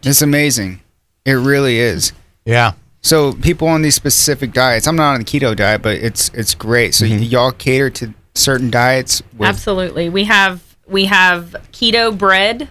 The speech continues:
Speaker 4: which is like, they call it cloud bread. So you can, you can take any of our sandwiches and have keto bread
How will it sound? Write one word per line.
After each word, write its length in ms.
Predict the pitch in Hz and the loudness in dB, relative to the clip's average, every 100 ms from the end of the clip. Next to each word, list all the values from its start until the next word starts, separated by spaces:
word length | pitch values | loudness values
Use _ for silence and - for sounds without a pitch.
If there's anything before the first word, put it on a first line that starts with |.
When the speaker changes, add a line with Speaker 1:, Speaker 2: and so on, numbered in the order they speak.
| - | -16
Speaker 4:
which 260 | - 185 - | -8 -8 -4
is 220 | 180 175 | -6 -2
like, 320 | 185 165 - | -2 -2 -4
they 80 | 180 | -6
call 220 | - 185 | 0 0
it 80 | 160 | 0
cloud 280 | - 165 170 | 0 0 0
bread. 360 | 202 202 226 - _ _ _ _ | 0 0 -2 -8 _ _ _ _
So 120 | 202 | -2
you 140 | 196 | -2
can, 440 | 185 196 180 165 - _ _ | -4 -2 -2 -4 -8 _ _
you 120 | 185 | -16
can 180 | 175 190 | -6 -6
take 280 | 170 202 - | -2 -4 0
any 160 | 208 214 | 0 0
of 80 | |
our 80 | 196 | 0
sandwiches 720 | - 190 180 185 196 185 180 - | -2 -4 -4 -6 -4 -4 -6 -8
and 120 | 170 | -4
have 240 | 170 165 | -2 -2
keto 300 | - 185 175 175 | -6 -4 -2 0
bread 400 | 180 180 175 | 0 0 -4